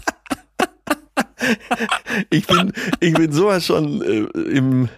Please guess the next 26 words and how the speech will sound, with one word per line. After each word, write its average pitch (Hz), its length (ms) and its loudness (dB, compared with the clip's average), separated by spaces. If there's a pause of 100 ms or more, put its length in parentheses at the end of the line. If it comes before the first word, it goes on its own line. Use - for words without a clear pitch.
(200)
der 110 180 4
Erlöser, 120 540 2
also 104 160 2
im 104 100 2
neuen 110 220 2
Programm 113 380 2
unterwegs, 101 580 2
dass 110 140 2
ich 107 120 0
hier 110 300 0
eigentlich 135 220 0
den 135 100 2
ganzen 139 260 2
Tag 131 180 0
nur 123 120 2
noch 110 140 0
Blödsinn 110 380 0
rede 85 380 2 (100)
und - 180 0 (720)
<laughs> - 800 -2
mein 135 180 2
Schatzi 143 380 2
immer 131 160 2
die 123 160 2
Augen 120 260 2
verdreht. 120 640 0